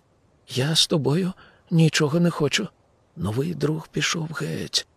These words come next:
Мабуть, вона йому огидна. «Я тут не винна», думає вона. «Це він, оцей Неотеса, Неотеса». Оце точно чорнувате слово,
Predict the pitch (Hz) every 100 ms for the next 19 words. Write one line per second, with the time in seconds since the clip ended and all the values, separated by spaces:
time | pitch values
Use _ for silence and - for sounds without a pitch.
0 | _ _ _ - 139 151 151 - - -
1 | _ _ - 120 127 135 135 143 143 147
2 | 135 170 156 127 120 - _ _ _ _
3 | _ - 101 - 147 - 151 147 135 131
4 | 135 131 139 131 127 131 127 131 135 -
5 | _ _ _ - - 165 156 180 185 143
6 | 135 135 _ _ _ 120 - 156 170 160
7 | 156 - - _ - 95 139 156 170 -
8 | 180 147 - 151 143 - _ _ _ -
9 | 92 113 113 123 - - 107 90 - 156
10 | - _ _ _ _ - - 143 143 139
11 | - - _ _ - 139 131 - - 117
12 | - 131 127 127 120 143 - 127 - 120
13 | 131 139 156